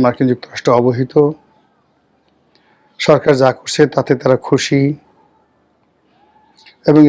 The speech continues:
স্পষ্টতই সরকারের সঙ্গে তাদের একটা সমঝোতা রয়েছে, লেনাদেনা রয়েছে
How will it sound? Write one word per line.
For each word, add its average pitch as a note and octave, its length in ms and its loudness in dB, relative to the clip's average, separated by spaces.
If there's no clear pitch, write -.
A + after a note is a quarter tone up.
স্পষ্টতই D#3 720 0
সরকারের C#3+ 600 0
সঙ্গে B2 320 0
তাদের C#3+ 280 4
একটা C3 160 -4
সমঝোতা B2+ 520 -2
রয়েছে, B2 280 0
লেনাদেনা A#2 480 -2
রয়েছে G#2 400 -8